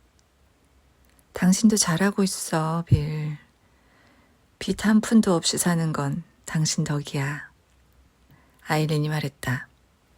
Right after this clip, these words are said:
"맞춤법도 제법 잘 맞고." 그런데 로레타는 산타 할아버지가 아니라 산타 하바지께라고 썼네. 둘이 편지를 전부 읽어보고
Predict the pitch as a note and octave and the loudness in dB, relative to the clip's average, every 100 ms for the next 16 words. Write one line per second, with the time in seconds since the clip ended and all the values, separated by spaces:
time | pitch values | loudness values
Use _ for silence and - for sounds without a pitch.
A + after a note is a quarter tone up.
0 | _ _ E3+ E3+ - A3+ G#3+ G3+ - G3+ | _ _ -4 -2 2 2 2 -2 -2 0
1 | F#3 F3+ F3+ F#3 F3 E3+ - F3 E3 D#3+ | 2 0 0 2 2 0 -2 0 2 2
2 | E3 - - - - - _ _ _ _ | 2 -2 -8 -6 -6 -8 _ _ _ _
3 | _ _ _ _ _ _ _ _ _ - | _ _ _ _ _ _ _ _ _ -8
4 | - G3 F#3+ F3 E3+ F#3 G3 - F#3+ F3 | 4 4 6 4 4 4 2 4 4 4
5 | E3+ F3+ - - - - A3+ A#3 C4+ C4 | 2 -2 -10 -20 -8 0 4 4 4 2
6 | B3 A#3 A3+ A3 G3 F#3+ - F#3 F3 E3 | 2 2 0 0 -2 -2 -2 -2 0 2
7 | E3 E3 D#3+ F3+ - - - - - - | 0 0 -4 -6 -10 -20 -20 -20 -2 4
8 | A#3 A3+ - A3 G#3+ G#3 A#3 - - B3 | 8 6 6 2 4 2 -2 -6 -2 0
9 | B3 - G3 F3+ - D3 _ - D3 D#3 | 0 0 0 0 -2 -4 _ -2 0 2
10 | D#3 - D#3+ - D3+ C#3 F#3+ - _ _ | 0 2 0 2 0 0 0 -2 _ _
11 | _ _ _ _ _ _ _ _ _ _ | _ _ _ _ _ _ _ _ _ _
12 | _ _ _ _ _ _ _ _ - _ | _ _ _ _ _ _ _ _ -20 _
13 | - G#3+ G#3+ B3 A#3+ A#3+ A#3 - F#3 F#3 | -2 2 8 10 10 8 6 8 6 6
14 | F#3+ E3 D#3+ E3+ E3 - D3+ D3 | 6 4 2 0 0 0 0 0